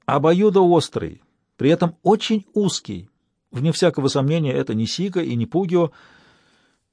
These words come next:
Всё, что я могу сказать об оружии, у него плоская рукоять и короткое остриё". Асклепиот жестом указал на клинки, висевшие на стенах комнаты. "В моей коллекции ничего подобного нет.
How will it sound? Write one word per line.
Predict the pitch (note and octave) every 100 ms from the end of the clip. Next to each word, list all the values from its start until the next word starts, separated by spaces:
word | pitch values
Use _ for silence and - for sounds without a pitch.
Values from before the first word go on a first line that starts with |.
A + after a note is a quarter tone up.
| _ _
Всё, | - -
что | F#3 F3+
я | E3+ D#3+
могу | D#3+ D3+
сказать | D3+ D#3+ C#3+ C#3+
об | C#3+
оружии, | C#3+ C3+ F2+ G2
у | A#2+
него | C3+ D3
плоская | D3+ E3 E3+ - C#3+
рукоять | C3+ C#3 D#3+ G#3+ G#3+ - _ _ _ -
и | C#3
короткое | C#3+ F3+ - D#3
остриё". | - C#3 G2+ D2+ _ _ _ _ _ _ _ _ _ _
Асклепиот | - - G#2 A2 C3+ G#2
жестом | G#2 C3 - B2+ -
указал | G#2+ A2+ A2 A2+ G2+
на | G#2
клинки, | - A2 A2+ -
висевшие | F#2+ G2+ A#2+ G#2 - G2
на | G#2
стенах | - G#2+ G2
комнаты. | - E3 C3+ - E2+ _ _ _ _ _ _ _
"В | - F#2+
моей | C3 C3 F#3 A3+
коллекции | A3 F#3 C#3+ - - G2 F#2+
ничего | B2 - C#3+
подобного | F3 E3 D#3+ D3 D3
нет. | C3+ D2+ - _